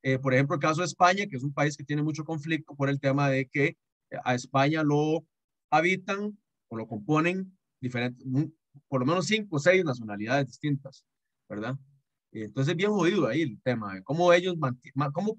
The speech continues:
quiere, cómo puede España mantener la unidad nacional si España son seis, siete naciones distintas, ¿verdad? Bueno, el papel del nacionalismo en Costa Rica, <laughs> que yo daba clases de estudios sociales con ese libro, imagínense, muchachos, este, qué portada, ¿verdad?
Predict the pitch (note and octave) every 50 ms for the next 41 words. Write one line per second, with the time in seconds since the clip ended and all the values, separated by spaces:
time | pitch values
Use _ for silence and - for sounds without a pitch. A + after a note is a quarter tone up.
0 | - - A3 A3+ A3+ A3+ G#3+ G#3+ G#3 G#3+ A3+ - - A#3 A#3 A#3 A3+ G#3+ G3 -
1 | - G3+ G#3 G#3 G#3 G3+ G3+ G3+ G3+ G3 G3 G3+ G3 E3+ C3+ A#2 A2 A2 A#2+ C#3
2 | D3+ F3 F3+ E3+ F3 E3+ E3 F3 F3+ F#3+ G3 - _ _ _ _ _ _ _ _
3 | _ _ _ _ _ - D3 D3 C#3+ - D3 D#3 E3+ E3+ C#3+ E3+ E3+ F3 F3+ F3+
4 | - - _ _ _ _ _ _ _ _ _ _ _ _ _ _ - - - -
5 | F3 D#3 C#3 C3+ D3 D#3+ D3 D3+ D3 A#2+ A2+ G#2+ C#3 E3 E3+ D3+ C3 G#2 G#2 -
6 | E3 F3 E3+ D3 - - - - - - _ _ _ C#3 B2+ A2+ B2 C#3 C#3+ C3+
7 | B2+ - - - - - _ _ _ _ _ _ _ _ _ _ _ _ _ _
8 | _ _ _ - D#3+ D#3 C#3 B2+ C3 - - C3 C3+ E3 E3+ D#3+ C#3+ D3 A#2 A2
9 | B2+ D3 D#3+ D3+ E3 C#3+ - A2+ G#2+ B2+ C#3+ C#3+ - C#3+ - - - D#3+ C3 G#2+
10 | G#2 - _ _ _ _ B2 B2+ C3+ D3+ D3 C#3 C#3+ D3+ D3 D3+ D#3 C#3+ - -
11 | - C#3+ D3 C#3 B2+ A#2+ C3+ C#3+ D3 C#3+ C#3+ - A2+ A#2+ B2+ C3+ B2 C3+ C#3+ D3
12 | C#3+ C3+ A#2+ - - A#2+ C3+ C#3+ C#3+ C3+ C#3 C#3 C3+ C3 C3 A2+ - - - -
13 | - _ _ _ - - - _ _ _ _ - G#2+ G#2 - - - - - -
14 | - C3+ - - - C3+ C3 A#2+ A2+ G#2 G2 G2 F#2+ - - - G#2